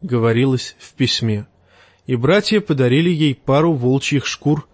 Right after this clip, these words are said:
на свадьбу. Тирион взглянул на сломанную печать. На серебристо-сером воске были оттиснуты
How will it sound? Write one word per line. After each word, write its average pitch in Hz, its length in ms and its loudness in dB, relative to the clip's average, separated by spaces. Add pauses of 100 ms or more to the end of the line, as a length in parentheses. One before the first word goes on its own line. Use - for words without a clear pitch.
(120)
на 135 140 0
свадьбу. 110 600 -4 (800)
Тирион 185 460 2
взглянул 131 580 0
на 135 140 0
сломанную 139 540 0
печать. - 640 -6 (400)
На 127 140 0
серебристо-сером 135 1300 0
воске 165 420 -2
были 139 280 0
оттиснуты 143 840 -2